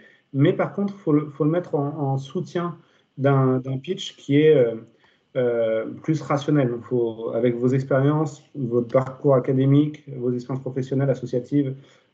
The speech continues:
euh, vous essayez de rassurer la personne, et avec vos, vos, on va dire vos, vos centres d'intérêt, vos, vos passions, vous essayez aussi de créer de la connexion et de séduire aussi un peu plus la personne, parce que la personne qui vous recrute, elle,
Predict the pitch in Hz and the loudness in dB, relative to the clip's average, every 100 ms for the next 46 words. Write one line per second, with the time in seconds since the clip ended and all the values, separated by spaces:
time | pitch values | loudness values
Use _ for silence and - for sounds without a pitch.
0 | - 113 120 127 131 131 127 127 123 131 | -6 -4 -2 2 4 6 4 4 2 2
1 | 135 123 113 135 143 - - 147 147 135 | 4 4 4 0 0 -4 -2 2 2 0
2 | 131 131 175 190 170 139 127 123 135 120 | -2 -4 -2 -2 -4 2 4 4 2 2
3 | 131 123 120 - _ _ _ 123 127 131 | 2 0 -4 -12 _ _ _ -2 2 4
4 | 123 127 123 131 127 123 123 135 160 156 | 2 -2 -2 -2 0 0 -2 -6 -14 -14
5 | 139 127 120 123 113 107 139 131 131 135 | -12 -6 0 0 0 -4 0 2 2 2
6 | 143 147 156 180 165 135 123 123 123 120 | 4 6 6 6 4 2 2 2 2 0
7 | 113 117 120 131 127 - 170 190 - _ | -4 -6 -2 0 -2 -2 -4 -4 -14 _
8 | - 123 123 120 131 135 131 131 160 139 | -4 -2 -2 0 2 4 2 0 2 2
9 | 135 - 135 131 131 143 143 139 - 175 | 2 0 2 2 2 2 2 0 -4 -4
10 | 160 147 131 127 - 139 165 151 143 - | -4 -2 -4 -4 -4 0 0 0 -2 -4
11 | 143 139 135 139 131 127 - 175 170 127 | -6 -6 -6 -4 -4 -4 -2 -2 -2 -4
12 | - 131 135 143 135 127 117 117 170 170 | 2 2 2 -4 -4 -4 -2 -2 -2 -2
13 | - | -4